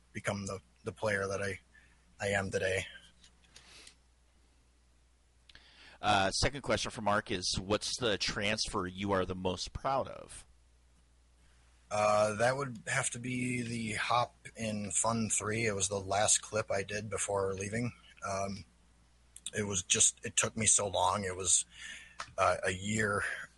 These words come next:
Speaker 1: to get the transfer that I wanted. So, um, between twenty ten to twenty twelve was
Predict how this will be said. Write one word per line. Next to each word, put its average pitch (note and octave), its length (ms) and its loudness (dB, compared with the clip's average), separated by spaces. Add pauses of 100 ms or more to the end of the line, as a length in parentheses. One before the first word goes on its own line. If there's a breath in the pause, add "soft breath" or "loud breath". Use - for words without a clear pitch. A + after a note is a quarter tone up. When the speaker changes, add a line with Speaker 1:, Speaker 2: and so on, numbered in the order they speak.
(120)
Speaker 1:
to - 80 0
get A2+ 220 -2
the - 60 -10
transfer G2+ 460 2
that F#2+ 140 2
I F#2+ 80 4
wanted. F#2 460 0
So, F#2 320 2 (360 loud breath)
um, F#2+ 320 -6
between G#2 380 -2
twenty A2 260 0
ten G#2 500 2
to - 80 -4
twenty G#2 280 -2
twelve G2+ 380 2
was F2+ 300 2